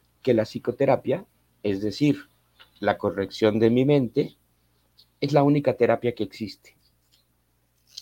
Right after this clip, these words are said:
puesto que lo único que está sucediéndome en mi vida se está gestando en mi mente,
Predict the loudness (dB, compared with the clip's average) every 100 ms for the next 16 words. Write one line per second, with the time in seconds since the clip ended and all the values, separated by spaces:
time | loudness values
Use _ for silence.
0 | _ -4 -2 -2 0 2 4 2 -2 -4
1 | -4 -4 -4 -4 -4 -4 -2 0 0 -2
2 | -2 -2 -4 -4 -4 -4 -4 -8 _ _
3 | _ _ _ -20 _ _ -20 _ _ -12
4 | -10 -6 -4 -4 -8 -4 -2 -2 0 -2
5 | -2 -4 -6 -6 -10